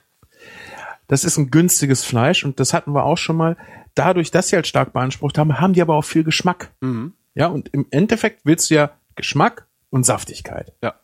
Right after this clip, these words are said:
Speaker 1: Also kannst du im Grunde genommen das billigste Fleisch vom Rind nehmen.
Speaker 2: Mhm.
Speaker 1: Und, ähm, du kannst aber auch, das ist dann zwar kein Hamburger mehr, aber das ist halt sowieso schon nicht, wenn wir Käse drauf machen,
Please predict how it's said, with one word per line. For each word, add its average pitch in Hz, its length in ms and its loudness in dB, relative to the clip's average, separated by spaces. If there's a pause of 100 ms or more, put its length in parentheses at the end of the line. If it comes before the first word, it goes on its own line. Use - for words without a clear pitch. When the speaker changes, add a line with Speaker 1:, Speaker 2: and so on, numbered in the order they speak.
(480)
Speaker 1:
Also 127 160 2
kannst 170 320 0
du - 40 0
im 135 60 0
Grunde 135 220 2
genommen 160 200 2
das 131 140 2
billigste 127 420 0
Fleisch - 360 -6
vom 90 160 -10
Rind 95 260 -10
nehmen. - 220 -16 (120)
Speaker 2:
Mhm. 107 380 -8 (1700)
Speaker 1:
Und, 127 920 2
ähm, 117 840 -2 (260)
du 151 80 -2
kannst 269 400 0
aber 151 260 2
auch, 123 380 2 (880)
das - 220 -2
ist - 140 -2
dann 123 120 2
zwar 120 220 0
kein 110 240 -4
Hamburger 175 400 2
mehr, 175 180 2
aber 131 120 2
das 123 160 0
ist 135 140 -4
halt 127 260 0
sowieso 123 420 2
schon 135 220 0
nicht, 123 180 -2
wenn 117 100 2
wir 110 200 0
Käse 165 340 0
drauf 160 280 0
machen, 156 340 0